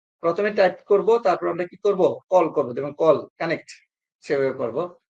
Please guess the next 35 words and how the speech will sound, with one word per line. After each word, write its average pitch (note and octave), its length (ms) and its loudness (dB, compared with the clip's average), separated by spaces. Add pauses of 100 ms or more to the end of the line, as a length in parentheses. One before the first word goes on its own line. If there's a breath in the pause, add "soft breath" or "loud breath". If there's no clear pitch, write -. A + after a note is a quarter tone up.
(100)
আমি D3 180 -6
একটু F3 160 -2
আগে F#3+ 100 2
যেটা F3+ 260 4
আমরা F3 240 0
সরাসরি E3 440 0
দেখিয়েছি, E3 420 -2
দেখেন D3 260 -2
আপনার D#3 300 -4
মোবাইলে D3+ 320 0
এই E3 220 -2
বার্তাটা C#3+ 420 2
যাবে। A#2+ 280 -6 (960)
যখন D3+ 320 -2
এই E3+ 200 -2
নাম্বারটা E3 380 0
দিয়ে F#3 140 0
আমরা F3+ 120 -2
কল E3 240 -2
দেবো, E3 180 -2
যে D#3 60 -6
অনলাইন E3 320 -4
নাম্বারটা D#3+ 280 -4
কল D#3+ 260 -2
দিয়েছে, E3 280 -2
তখন D3+ 280 -4
এই F3 240 2
কানেক্ট D#3+ 460 -4
লেখাটা D3+ 300 0
থাকবে, D#3 400 -4 (380)
আহ, C#3+ 180 2
মানে D#3+ 160 -2
কি E3+ 100 -4
রিকোয়েস্ট F3+ 380 -2
করছে, C3+ 400 -2